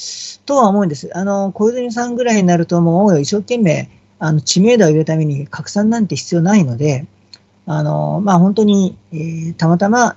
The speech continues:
そのエスエヌエスのツールを英語用、英語の勉強用とかね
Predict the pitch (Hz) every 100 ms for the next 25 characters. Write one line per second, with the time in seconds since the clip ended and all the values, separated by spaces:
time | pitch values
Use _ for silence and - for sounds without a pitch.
0 | _ - 139 135 160 160 165 180 151 143
1 | 185 165 190 180 - - _ - 165 156
2 | 151 151 143 - 175 160 160 156 143 165
3 | 180 165 160 156 - 151 180